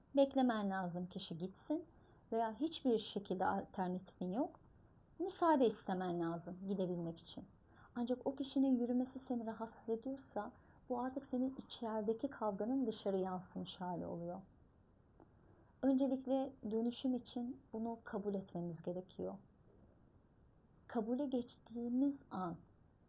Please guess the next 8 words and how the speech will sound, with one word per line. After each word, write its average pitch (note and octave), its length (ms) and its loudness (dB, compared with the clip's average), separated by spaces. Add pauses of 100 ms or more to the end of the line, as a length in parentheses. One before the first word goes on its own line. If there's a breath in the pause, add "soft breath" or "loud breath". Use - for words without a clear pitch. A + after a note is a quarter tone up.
hayatta F#3+ 640 0 (120)
dönüşümümüz F3+ 720 -6
başlayacak F3+ 600 -6
oluyor. E3+ 280 -6 (1120 loud breath)
Bir C#4+ 220 2
öneride A3+ 520 4
bulunmak F3+ 400 -4
istiyorum. F3 560 -4